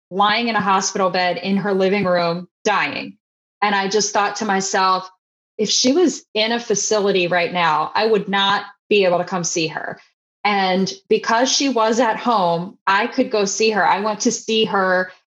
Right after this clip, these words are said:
almost every day. Um, I don't think I went more than, like, a couple of days without going to visit her at my parents' house. And, um,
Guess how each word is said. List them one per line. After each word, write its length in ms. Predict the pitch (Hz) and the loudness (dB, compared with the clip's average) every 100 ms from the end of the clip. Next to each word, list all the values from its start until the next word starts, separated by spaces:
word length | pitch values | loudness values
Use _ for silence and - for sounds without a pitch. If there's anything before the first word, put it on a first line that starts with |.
| _ _ 220 | _ _ 0
almost 640 | 233 233 226 220 - - - 214 | 2 2 2 0 -2 -8 -6 -4
every 340 | 214 208 214 | -2 0 2
day. 460 | 185 143 - - _ _ _ | 2 0 -4 -10 _ _ _
Um, 560 | 202 185 175 170 185 - 185 | 0 2 0 -2 -4 -6 -2
I 120 | 202 | -2
don't 180 | 214 214 | 0 -2
think 140 | 240 | 0
I 100 | 220 | 0
went 220 | 202 190 | 0 0
more 220 | 202 202 202 | 2 2 2
than, 120 | 190 | 2
like, 240 | 180 170 - | 0 -2 -6
a 60 | 196 | -4
couple 340 | 208 214 202 | -2 0 0
of 120 | 190 | 2
days 480 | 185 170 127 165 - - | 4 4 2 -4 -12 -6
without 360 | 202 196 175 170 | -2 0 0 0
going 240 | 190 180 | 0 0
to 120 | 175 180 | 0 0
visit 280 | 180 185 | 2 0
her 320 | 190 175 170 - | 0 0 0 0
at 220 | 175 180 | -2 -2
my 100 | 175 | -6
parents' 380 | 190 185 170 - | -2 -2 -2 -2
house. 400 | 170 - 165 - 202 | -2 -2 -4 -4 -2
And, 400 | 185 175 175 - _ _ _ _ _ | 0 0 -4 -8 _ _ _ _ _
um, 560 | 196 185 170 170 170 | 0 2 2 0 -4